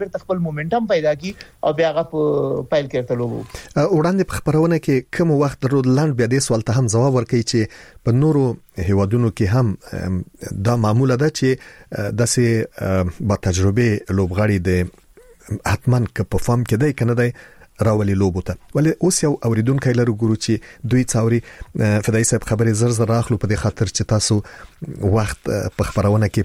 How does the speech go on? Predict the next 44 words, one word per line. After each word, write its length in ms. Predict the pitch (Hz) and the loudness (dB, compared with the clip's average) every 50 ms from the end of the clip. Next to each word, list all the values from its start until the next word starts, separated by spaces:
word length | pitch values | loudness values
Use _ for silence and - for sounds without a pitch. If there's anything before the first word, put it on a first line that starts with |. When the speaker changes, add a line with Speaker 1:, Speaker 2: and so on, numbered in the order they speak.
| - | 0
Speaker 2:
پای 120 | - 123 131 | 0 0 0
ته 120 | - 127 | 0 0
رسیږي. 340 | 113 110 - - 110 101 107 | 0 0 0 0 0 0 0
تاسو 280 | - 107 101 - - 107 104 104 - - | 0 -2 -2 0 2 2 2 2 0 0
ډیره 200 | 110 117 117 110 | 0 0 0 0
زیاته 340 | 104 98 113 107 - - 98 | 0 0 0 0 0 0 0
مننه 300 | 98 113 131 143 139 120 | 2 2 2 2 0 0
کوم 220 | - 131 120 117 | 0 0 0 0
چې 140 | 110 - - - | -2 -4 -6 -4
تاسو 300 | - 107 - - 113 104 - - - - - - - | -2 -2 0 0 0 0 -2 -4 -12 -20 -12 -6 -6
د 20 | |
خبرونې 400 | - - - 95 95 98 101 101 | -4 0 0 2 2 2 2 0
په 260 | - - - 92 95 - - 104 | 0 0 -2 -2 0 0 0 2
لومړۍ 240 | 101 98 101 104 104 | 2 2 2 2 2
نیمایي 300 | 98 98 95 98 110 117 | 2 2 2 2 2 0
کې 140 | - - 101 | 0 0 0
راغلئ 260 | 107 104 98 104 98 | 0 0 0 0 0
او 80 | 95 92 | 0 -2
په 80 | - | -4
خبرونه 400 | - - - 92 98 98 107 107 | -6 -6 -4 0 2 2 2 2
کې 120 | 95 - 101 | 0 0 0
مو 140 | 95 98 92 - - - - - - - - - | 0 0 0 -4 -10 -18 -18 -18 -20 -10 -4 -2
ګډون 280 | 117 104 104 104 135 139 | 0 2 2 2 2 2
وکاو. 340 | 135 123 - 131 123 120 120 | 0 0 0 0 0 0 2
راسره 280 | 110 110 - - 139 | 0 0 0 0 2
اوسئ. 280 | 160 160 156 - - 156 | 2 2 2 2 2 2
دغه 260 | 147 151 147 151 151 147 - - - - | 2 2 0 0 -2 -2 -6 -14 -8 -2
یو 320 | - 131 147 147 143 - - - | 0 0 2 2 0 -2 -4 -6
سوال 280 | - - - 131 123 123 123 113 - - - | -6 -4 0 0 2 2 2 0 -2 -6 -6
له 240 | 104 101 101 104 - - | -4 -2 0 0 0 2
اوریدونکي 460 | 110 107 101 98 117 127 117 - - | 2 2 2 2 0 0 0 0 0
اخلو 240 | 127 131 - - 127 | 0 0 0 0 0
او 80 | 104 95 | 0 2
بیا 160 | 90 110 113 | 2 2 2
ورځو، 360 | 117 113 107 107 107 113 135 147 160 - - - - - - _ _ _ _ _ - 101 | 2 2 0 -2 0 0 0 0 0 -2 -8 -20 -20 -20 -20 _ _ _ _ _ -6 -4
اه، 80 | 98 | -2
نورو 520 | 95 101 101 107 117 135 143 127 104 95 87 - | 2 2 4 4 4 4 2 2 0 -2 -2 -2
اوریدونکو 440 | 92 98 98 92 90 98 98 - 98 | -2 -2 0 0 0 -2 -2 -2 -2
ته. 140 | 87 104 - - - - - - - | -2 -2 -4 -6 -12 -20 -10 -4 -2
مهرباني 340 | 156 160 160 160 165 175 180 | 0 0 2 2 2 2 2
وکئ، 380 | 180 175 - 170 160 160 156 - _ _ _ _ _ _ _ _ _ _ _ _ _ _ _ - | 2 2 2 0 0 0 0 -4 _ _ _ _ _ _ _ _ _ _ _ _ _ _ _ -4
مایکروفون 420 | 113 117 117 - 143 123 - 156 160 | -2 -2 0 0 0 0 2 0 0
ستاسو 440 | - - - - 156 147 - - 139 | 0 -2 -2 0 0 0 0 -2 -2
پروګرام 400 | - - 101 90 101 107 104 | -2 -2 -2 0 2 2 2